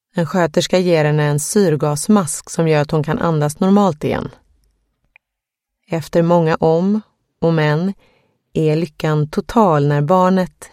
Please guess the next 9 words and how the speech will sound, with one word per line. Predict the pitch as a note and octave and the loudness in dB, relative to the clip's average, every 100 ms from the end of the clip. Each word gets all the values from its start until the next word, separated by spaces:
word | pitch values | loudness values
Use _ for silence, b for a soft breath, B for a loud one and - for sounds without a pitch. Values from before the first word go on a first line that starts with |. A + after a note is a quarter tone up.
| _ | _
äntligen | - G3 D3+ - D#3+ D3+ D3 | -2 0 -2 -4 -2 0 0
är | |
ute. | E3 D3 - D3+ - - _ _ _ _ _ _ _ _ _ _ _ _ _ _ _ _ | -2 -6 -6 -8 -8 -14 _ _ _ _ _ _ _ _ _ _ _ _ _ _ _ _
"Får | - D#3+ | -8 -4
jag | D#3 D3 D3 | -2 0 -2
hålla | D3 G#3+ G3 G#3+ | -2 -2 0 2
min | A3 E3+ | 4 4
lilla | E3 D3+ | 2 2
flicka?" | - E3 - E3 | -2 -6 -4 -4